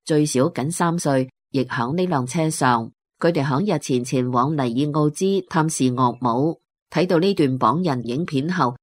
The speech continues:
佢立即追蹤妻子嘅手機G P S定位，發現地點已位於加沙地區內。阿舍焦急表示，佢非常擔憂老婆同女兒嘅安危。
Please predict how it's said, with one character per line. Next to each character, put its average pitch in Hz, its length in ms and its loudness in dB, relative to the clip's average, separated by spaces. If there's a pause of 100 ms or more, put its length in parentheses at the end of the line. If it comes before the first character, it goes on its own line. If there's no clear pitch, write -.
(140)
佢 165 100 -2
立 160 220 2
即 202 180 -2
追 196 180 0
蹤 190 220 -2
妻 190 220 -2
子 147 240 -2
嘅 143 40 2
手 127 220 -2
機 175 400 2
G 170 160 0
P 170 240 0
S 165 340 -4
定 123 240 -4
位， 123 380 -2 (240)
發 170 140 0
現 143 180 0
地 135 220 0
點 135 360 0
已 160 100 2
位 143 260 0
於 165 200 0
加 175 200 -2
沙 151 180 -2
地 139 220 -4
區 156 260 0
內。 123 380 0 (260)
阿 165 140 2
舍 156 260 0
焦 196 180 0
急 190 120 -2 (100)
表 127 200 0
示， 123 400 -2 (220)
佢 175 120 0
非 220 180 2
常 131 260 -2
擔 180 220 2
憂 190 160 2
老 139 180 2
婆 143 220 0
同 127 260 -4
女 117 60 -2
兒 127 300 0
嘅 143 220 -4
安 160 120 0
危。 127 340 -4